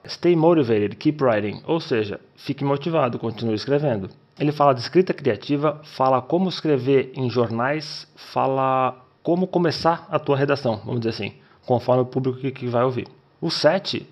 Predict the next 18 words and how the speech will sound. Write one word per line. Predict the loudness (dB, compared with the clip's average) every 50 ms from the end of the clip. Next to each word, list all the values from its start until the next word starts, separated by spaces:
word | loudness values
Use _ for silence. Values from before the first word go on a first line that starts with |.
| _ _
é | 0 2
o | 2 2 2
Application | 0 -4 -4 -4 -2 0 2 2 2 2 0 0 2
Writing | 2 2 2 2 0
for | 0 0 0 2 2
M | 0 0 2
B | 4 4 6 6 4 2 2
A | 0
and | -2 -2
Graduate | 0 2 2 4 4 2 2 0 0 0 -2 -4
Business | -4 -2 0 0 2 0 -2 -2
Programs, | -2 0 2 2 2 2 0 -2 -2 -6 -8 -6 -2
ou | 0 0 0 0
seja, | -2 -4 -2 0 2 2 2 0
em | -2 -2
português, | -4 -6 -6 -4 -2 0 2 2 2 2 -2 -6 -10 -20 _ _ _ _ _ _
candidatura | 0 2 2 2 2 0 0 0 0 0 2 2 2 0 -2 -6 _ _ -16 -14 -12
de | -10 -6 -4 -2 -2 -2 -2